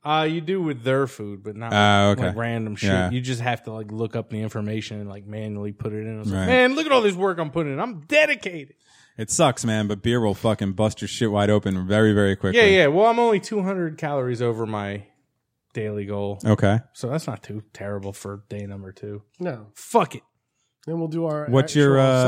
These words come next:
Speaker 3: celebratory, uh, Sunday after the show.
Speaker 2: What's your, uh, what do you mean?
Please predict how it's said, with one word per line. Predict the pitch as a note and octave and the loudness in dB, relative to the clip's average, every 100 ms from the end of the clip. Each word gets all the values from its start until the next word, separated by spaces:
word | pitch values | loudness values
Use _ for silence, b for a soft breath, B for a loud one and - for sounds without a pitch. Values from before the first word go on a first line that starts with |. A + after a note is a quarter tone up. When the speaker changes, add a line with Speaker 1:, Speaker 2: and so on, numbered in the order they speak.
| B2+ | 4
Speaker 3:
celebratory, | D3 C3 D#3+ D3+ C#3+ C#3+ | 0 -4 -6 -6 -6 -8
uh, | C#3 C3+ C3 | -10 -12 -12
Sunday | - D#3+ C#3+ C#3+ C#3 | -12 -10 -8 -8 -10
after | C3+ D3 | -12 -12
the | C3+ | -14
show. | B2+ C3+ C3+ C#3+ - | -14 -12 -12 -12 -8
Speaker 2:
What's | A#2 A#2+ B2 - | 4 4 4 4
your, | B2+ B2 A#2+ | 4 4 4
uh, | A#2 A2+ A2 | 4 4 2
what | G#2 A#2+ | 0 0
do | B2 | 2
you | |
mean? | A2+ D#2+ | 2 -2